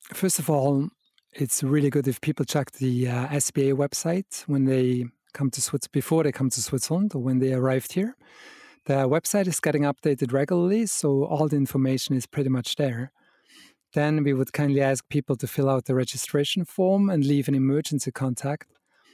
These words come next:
preferably a family n-, member. Um, we don't wanna expect the worst, but if it comes to the worst,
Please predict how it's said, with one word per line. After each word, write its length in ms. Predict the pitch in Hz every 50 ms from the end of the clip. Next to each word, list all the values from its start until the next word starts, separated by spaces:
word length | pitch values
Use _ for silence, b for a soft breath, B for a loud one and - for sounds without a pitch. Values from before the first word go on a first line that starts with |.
| b b b b _ _ _
preferably 680 | - 147 131 - - 156 160 156 - 156 151 151 147
a 40 | 139
family 360 | - - 139 139 139 143 151
n-, 200 | 151 151 156 202 -
member. 520 | 175 151 147 151 147 147 156 160 165 175 196 _ _ _ - - -
Um, 480 | 151 147 143 139 139 139 135 139 165 - _ _ 165
we 280 | 156 156 151 151 147
don't 160 | 160 160 165
wanna 160 | 165 160 151 139
expect 400 | - - - - 135 - - -
the 80 | 131
worst, 460 | 123 135 139 131 127 120 - - - -
but 140 | - 131 - _ _ - -
if 320 | 165 165 156 - - -
it 160 | 170 135 -
comes 300 | - - 156 160 156 -
to 100 | - -
the 80 | 160 160
worst, 500 | 156 160 175 180 190 196 - - -